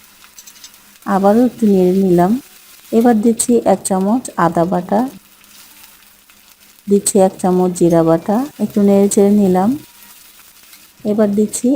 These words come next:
এক চামচ লাল মরিচের গুঁড়া। ঝালটা আপনারা আপনাদের পছন্দ মতো দিবেন, তবে ডালের ঝালটা একটু বেশি হলেই ভালো লাগে। একটু পানি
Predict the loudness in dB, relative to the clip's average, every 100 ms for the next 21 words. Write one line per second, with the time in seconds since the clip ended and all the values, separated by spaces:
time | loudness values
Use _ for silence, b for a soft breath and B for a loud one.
0 | -2 -4 -6 -4 -2 0 0 -2 -8 -2
1 | 2 4 4 2 0 -2 -4 0 -2 -2
2 | -4 -8 -4 0 0 0 -2 0 -2 -4
3 | -2 -2 -2 -4 -2 -2 -4 -4 -4 -4
4 | -4 -6 -6 -4 -2 -2 -4 -4 -2 0
5 | 2 4 4 2 -2 -4 -4 -2 -2 -4
6 | -4 -6 -2 -2 0 -2 0 2 2 2
7 | 0 0 -2 -4 -8 -10 -10 -6 -4 0
8 | 0